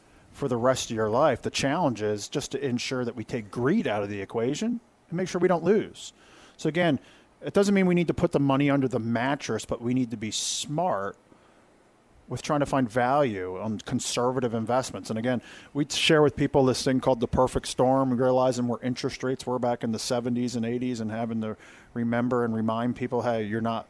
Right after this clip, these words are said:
retiring when your parents were retiring at the end of the day." Today, it's a new normal. Again, when we're talking about trying to find a five-year C D at two and a half percent versus going back into the eighties where you could go get a f-, I remember my first day in banking. Young lady had a,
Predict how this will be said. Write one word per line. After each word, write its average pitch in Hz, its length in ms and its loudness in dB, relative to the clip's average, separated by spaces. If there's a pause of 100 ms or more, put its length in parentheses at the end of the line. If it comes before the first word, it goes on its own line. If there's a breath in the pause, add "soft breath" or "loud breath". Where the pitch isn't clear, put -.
(100)
retiring 117 420 -4
when 110 160 -2
your 110 140 -2
parents 113 500 -4
were 107 140 -4
retiring 107 520 -8
at 107 100 -10
the 117 80 -10
end 107 80 -6
of 104 40 -8
the 101 140 -8
day." 107 180 -4
Today, 120 280 -4
it's - 120 -10
a 110 60 -6
new 110 200 0
normal. 110 420 0
Again, 98 180 -8
when 104 100 -6
we're 110 80 -6
talking 107 300 -6
about 104 260 -4 (300 loud breath)
trying 110 220 -2
to 104 60 0
find 110 280 -2
a 98 60 -2
five-year 113 600 0
C 113 300 -2
D 117 240 0
at - 120 -10
two 123 220 0
and 113 100 0
a 110 60 -4
half 117 300 -2
percent 123 540 -2
versus 113 440 -4
going 110 240 -4
back 110 260 -4
into 104 140 -6
the 104 160 -6
eighties 117 380 -4
where 104 100 -10
you 101 80 -8
could 104 140 -12
go 107 100 -6
get 104 140 -10
a 92 40 -10
f-, - 180 -18 (300 loud breath)
I 127 60 -4
remember 117 120 2
my 113 100 2
first - 260 0
day 127 80 2
in 120 80 2
banking. 117 380 0 (400 loud breath)
Young 113 180 -2
lady 117 220 0
had 113 120 -2
a, 107 140 -2